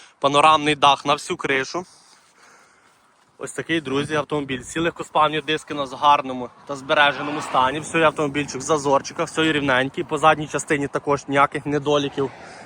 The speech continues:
по даному автомобілю немає. Всі логотипи Qashqai. Також у нас присутня камера заднього огляду. Модифікація двигуна D C E на сто десять кіловат. Також у нас присутні задні партроніки. Показую вам днище автомобіля.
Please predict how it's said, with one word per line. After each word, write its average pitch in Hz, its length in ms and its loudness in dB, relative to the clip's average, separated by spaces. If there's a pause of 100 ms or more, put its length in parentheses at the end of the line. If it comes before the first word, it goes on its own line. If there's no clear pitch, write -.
(140)
по 151 80 0
даному 139 380 4
автомобілю 143 480 2
немає. 143 400 4
Всі 147 180 -4
логотипи 151 480 0
Qashqai. 135 580 2 (580)
Також 170 280 0
у 160 40 0
нас 147 100 0
присутня 147 460 -4
камера 143 400 4
заднього 143 560 2
огляду. 143 560 0 (340)
Модифікація 147 680 2
двигуна 139 360 2
D 135 60 -2
C 147 400 -4
E 135 60 -6 (140)
на 139 120 -4
сто 147 180 -4
десять 143 280 -2
кіловат. 135 420 0 (460)
Також 143 220 -6
у 160 40 -8
нас 139 100 -6
присутні 143 400 -8
задні 131 340 2
партроніки. 135 720 -6 (180)
Показую 139 420 -6
вам 139 140 -6
днище 135 460 -10
автомобіля. 131 680 -10